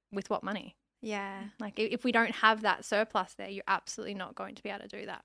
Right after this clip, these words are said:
Speaker 2: Yeah.
Speaker 1: Doing a budget, automating your cash flow, and automate that. So when the
Speaker 2: Yes.
Speaker 1: money comes in, having it automatically allocate out, automatically allocate yourself a free spend amount of money
Speaker 2: Yep.
Speaker 1: that you know you can go nuts with, but the rest of it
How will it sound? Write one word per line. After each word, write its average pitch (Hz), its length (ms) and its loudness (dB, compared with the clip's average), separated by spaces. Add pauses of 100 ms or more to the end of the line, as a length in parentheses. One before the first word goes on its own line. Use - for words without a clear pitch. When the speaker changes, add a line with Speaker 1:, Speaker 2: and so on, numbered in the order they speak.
(120)
Speaker 2:
Yeah. 208 420 -2 (180)
Speaker 1:
Doing 302 180 6
a 294 60 6
budget, 240 520 8 (160)
automating 226 460 6
your 202 100 0
cash 185 300 4
flow, 202 80 2
and 202 160 4
automate 214 540 2
that. - 240 -2
So 226 160 0
when 226 160 8
the 233 60 6
Speaker 2:
Yes. 226 60 4
Speaker 1:
money 214 200 4
comes 202 320 0
in, 247 140 6
having 214 240 4
it - 160 -6
automatically 220 680 6
allocate 196 500 2
out, 247 380 6 (160)
automatically 220 800 4
allocate 196 420 -2
yourself 220 760 4 (440)
a 214 60 -6
free 233 280 4
spend 208 340 2
amount 190 280 2
of 185 80 -4
money 233 260 2 (200)
Speaker 2:
Yep. 240 200 4
Speaker 1:
that 202 60 -6
you 214 100 -2
know 214 120 0
you 214 100 0
can 226 100 0
go 247 140 6
nuts 262 320 8
with, 359 460 8
but 202 140 4
the 208 80 4
rest 208 300 2
of 190 100 0
it 240 340 4